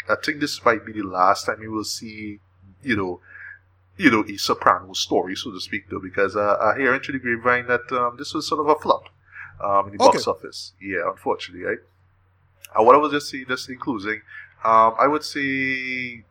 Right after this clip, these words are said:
Speaker 1: personally, I, I would, I, this is an H B O Max view. I, I wouldn't recommend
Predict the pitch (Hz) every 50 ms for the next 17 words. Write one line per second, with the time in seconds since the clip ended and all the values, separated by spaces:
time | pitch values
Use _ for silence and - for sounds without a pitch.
0 | _ _ _ _ - 143 131 117 - - - 127 120 120 117 - 107 110 113 110
1 | - 107 110 110 113 110 - - 110 123 127 - - 143 143 - 160 151 139 -
2 | 113 - - - 98 90 92 95 95 - - - 117 95 - _ - 98 98 95
3 | - 107 104 110 113 117 131 127 110 - - 101 101 101 104 101